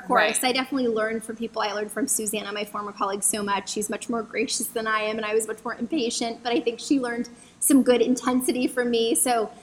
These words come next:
Speaker 1: you learn from people you work with, but you kind of develop that over time. And, um, so I'm pretty sort of, "This is who I am," but I, I, that's also a great narrative, though, around building your brand, I think, which,
Speaker 2: Absolutely.
Speaker 1: like, I love Twitter for just, like,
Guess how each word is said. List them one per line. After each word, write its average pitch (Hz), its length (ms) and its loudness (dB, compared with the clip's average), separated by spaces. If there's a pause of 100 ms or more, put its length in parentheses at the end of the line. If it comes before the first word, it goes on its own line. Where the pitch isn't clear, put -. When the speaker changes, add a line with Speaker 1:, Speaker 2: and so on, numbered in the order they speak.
(220)
Speaker 1:
you 294 160 8
learn 277 280 6
from 277 200 0
people 233 260 0
you 220 160 0
work 220 240 0
with, 196 320 -4
but 214 240 0
you 233 80 -4
kind 247 220 -2
of 226 40 -2
develop 214 420 2
that 233 160 2
over 208 200 -2
time. 214 440 -4
And, 202 180 -6 (760)
um, 233 540 4
so - 260 2
I'm - 180 4
pretty 427 500 6 (180)
sort 330 200 0
of, 247 260 0 (400)
"This 320 180 2
is 339 140 4
who 311 180 4
I 277 140 6
am," 269 340 2
but 302 100 2
I, 269 260 0
I, 302 220 4
that's 466 240 6
also 494 320 2
a - 20 0
great 285 320 -4
narrative, 240 400 2
though, 240 140 4
around 214 340 4
building 220 300 0
your 208 100 -6
brand, 208 360 -6
I 196 100 -4
think, 190 300 -10
which, 190 160 -2
Speaker 2:
Absolutely. 180 160 -2 (140)
Speaker 1:
like, - 80 -4 (380)
I 233 80 4
love 247 220 4 (100)
Twitter 220 280 0
for 214 220 -4
just, 202 260 0
like, 196 160 -4